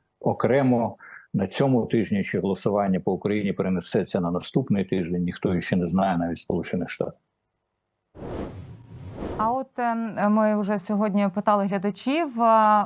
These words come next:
Speaker 2: у трансляції, в опитуванні про заяву Макрона щодо перемир'я на час, е, м, Олімпійських ігор влітку. А, кому це на користь все ж таки, більше Україні чи Росії?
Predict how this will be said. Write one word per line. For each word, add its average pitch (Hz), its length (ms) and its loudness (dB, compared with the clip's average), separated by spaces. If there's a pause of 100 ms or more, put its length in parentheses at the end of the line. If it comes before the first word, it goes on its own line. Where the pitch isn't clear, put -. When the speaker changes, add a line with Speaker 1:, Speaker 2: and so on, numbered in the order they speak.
Speaker 2:
у 180 200 0
трансляції, 190 880 2
в 170 100 0
опитуванні 202 800 4 (400)
про 262 240 6
заяву 226 460 6
Макрона 214 760 6
щодо 208 340 0
перемир'я 208 640 4
на 185 220 4
час, 226 580 0
е, 220 40 4
м, 180 760 2
Олімпійських 202 680 2
ігор 185 580 0
влітку. 180 500 0 (1040)
А, 208 440 8 (840)
кому 294 280 4
це 262 180 2
на 220 120 4
користь 170 360 0
все - 280 -2
ж - 120 -10
таки, 180 260 -2
більше 175 400 -2
Україні 202 580 2
чи 175 380 0
Росії? 180 560 2